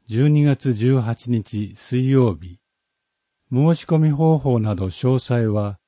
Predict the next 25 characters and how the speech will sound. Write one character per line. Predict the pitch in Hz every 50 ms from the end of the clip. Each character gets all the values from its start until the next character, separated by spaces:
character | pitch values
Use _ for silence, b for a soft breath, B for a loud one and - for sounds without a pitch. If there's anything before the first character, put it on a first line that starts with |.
| _ -
霞 | - - 117 - - 156 156 156 156 151
ヶ | 156 151 151
浦 | 147 147 143 135
駐 | - - 143 143 135
屯 | - - 143 135 127 107
地 | - - 90 85 85 85 - _ _ _ _ _
ホ | _ - 135 135 139
ー |
ム | 143 147 143 135
ペ | - - 143 143 143 143
ー |
ジ | 131 123 120 117
を | 107 98 90
ご | 87 98
覧 | 101 110 107 107 104
く | - - 98
だ | 107 104 92
さ | - 104 98 87
い。 | 78 73 _ _ _ _ _ _ _ _ _ _ _ _ _ _ _ _ _ _ _ -
問 | - 123 139 143 143
い | 147
合 | 143 139
わ | 139 139
せ | - 139 131
先、 | - 127 117 110 - - 101 98 101 -